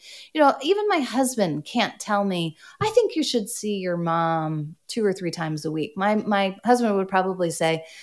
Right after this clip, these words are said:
"Jen, if you're getting your mom to church and we're having lunch with her every Sunday, call it a, call it a week and it's good." Um, and I just have felt like God's like, "No, you know, just regular, just be really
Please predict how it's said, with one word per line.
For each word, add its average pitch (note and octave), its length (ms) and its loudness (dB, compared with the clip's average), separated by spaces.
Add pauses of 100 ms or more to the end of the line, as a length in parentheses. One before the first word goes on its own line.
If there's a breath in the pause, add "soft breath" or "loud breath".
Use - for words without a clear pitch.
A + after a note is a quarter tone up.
(280 loud breath)
"Jen, D#4 260 6
if C4 140 4
you're D4 120 -2
getting E4 260 0
your A#3+ 100 2
mom G#3 280 2
to F#3+ 100 -8
church G#3 360 -2
and F#3+ 80 -2
we're F#3 100 -2
having F#3+ 260 0
lunch E3+ 240 -2
with F#3+ 100 -4
her F#3+ 140 0
every F3+ 180 0
Sunday, F3+ 320 0
call C#4 400 6
it B3 140 8
a, F3 180 4
call F4+ 320 6
it G#4 80 6
a G3+ 100 8
week C4 360 4
and F3+ 100 4
it's E3+ 220 0
good." G3 560 4 (480 loud breath)
Um, F#3 580 6 (880)
and A3 600 4 (400)
I A3+ 600 4
just A#3+ 240 -2
have A3 160 -4
felt F#3 280 0
like F#3+ 200 -4
God's F3 340 -4
like, F3 240 -2
"No, F3+ 340 -2 (120)
you G3+ 100 -2
know, F#3 140 0
just G3+ 300 -8
regular, E3 720 -6
just - 280 -8
be G3+ 160 -2
really F3+ 640 -4